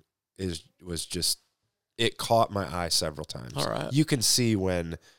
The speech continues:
Speaker 1: the Spirit is just like, you are, you are, you're in your element, in your flesh, playing guitar, but also, like,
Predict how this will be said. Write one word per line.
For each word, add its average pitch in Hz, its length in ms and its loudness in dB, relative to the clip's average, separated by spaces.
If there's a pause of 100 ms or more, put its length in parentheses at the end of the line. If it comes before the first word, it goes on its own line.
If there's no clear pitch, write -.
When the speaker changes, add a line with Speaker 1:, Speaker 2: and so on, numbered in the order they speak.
(200)
Speaker 1:
the 98 140 -2
Spirit 92 500 4
is 87 200 -2
just 85 320 0
like, 80 180 -6
you 98 240 2
are, 82 320 2 (460)
you 92 180 -2
are, 82 320 -2 (260)
you're 98 160 -2
in 139 200 4
your 143 180 6
element, 98 480 4 (960)
in 107 120 -4
your 90 120 -4
flesh, - 540 -4 (440)
playing 82 480 -2 (320)
guitar, 82 480 -2 (640)
but 98 160 2
also, 90 480 4
like, 85 280 -2